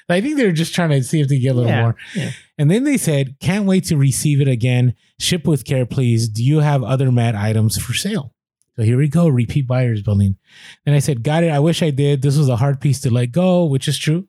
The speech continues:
Speaker 1: I just
Speaker 2: Mm-hmm.
Speaker 1: mentioned, "I grew up reading Mad. I come across anything, I'll let you know." So I always say, "Don't waste too much time messaging, but if you kind of build a connection with someone, it's worth having conversations."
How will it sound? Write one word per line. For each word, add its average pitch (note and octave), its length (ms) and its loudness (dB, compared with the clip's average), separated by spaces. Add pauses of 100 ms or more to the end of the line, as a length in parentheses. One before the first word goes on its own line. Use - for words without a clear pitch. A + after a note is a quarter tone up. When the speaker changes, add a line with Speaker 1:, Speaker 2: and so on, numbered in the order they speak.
Speaker 1:
I A#2+ 60 0
just A#2+ 140 2
Speaker 2:
Mm-hmm. B2+ 80 0
Speaker 1:
mentioned, C#3 300 2 (420)
"I C3 120 0
grew B2+ 200 0
up C3+ 120 -2
reading B2+ 240 2
Mad. G3 280 2
I C#3 80 2
come B2+ 240 -2
across C3 320 -2
anything, D3+ 420 2
I'll B2+ 80 2
let B2+ 180 0
you C#3+ 40 4
know." C#3 120 4
So C3+ 140 -2
I F3 100 -4
always D4+ 260 0
say, F3+ 280 -2 (480)
"Don't G#3+ 140 2
waste D#4 180 0
too A3 60 0
much G3+ 160 0
time D#3+ 220 2
messaging, C3+ 500 0
but G3+ 240 0
if C#3 340 -4
you E3+ 80 -2
kind B3+ 200 -2
of D#3+ 160 0
build C#3 240 0
a E3+ 40 0
connection C3 440 0
with D#3+ 120 2
someone, F#3 440 2 (280)
it's D3 180 -4
worth F3+ 240 2
having C#3+ 300 2
conversations." B2 800 -2